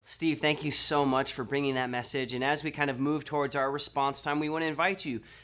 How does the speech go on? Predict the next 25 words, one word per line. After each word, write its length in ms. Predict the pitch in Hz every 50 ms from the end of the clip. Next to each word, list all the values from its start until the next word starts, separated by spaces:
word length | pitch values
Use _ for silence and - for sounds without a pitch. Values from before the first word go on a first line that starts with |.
| -
Feel 160 | - - 175 175
free, 240 | - - 196 185
if 100 | 165 -
you're 100 | - 165
meeting 280 | 165 165 175 175 180 170
with 160 | 160 160 -
a 40 | 143
small 240 | - - 165 156 156
group 200 | 151 151 143 143
of 160 | 135 131 -
people 300 | - 190 196 190 - 190
or 180 | 185 170 147 135
with 160 | 127 127 -
your 80 | 131
family 320 | - - 151 156 160 165 160
right 160 | 160 160 156
now, 120 | 165 170
take 260 | 170 165 - 202 220 -
some 180 | - 247 233
time 220 | 226 202 208 208 202
to 80 | 202
pray 260 | 196 - - 180 185
together 440 | 180 170 160 123 131 123 117 123 120
in 80 | 123 127
response 600 | 127 120 - - - 170 165 151 127 117 - -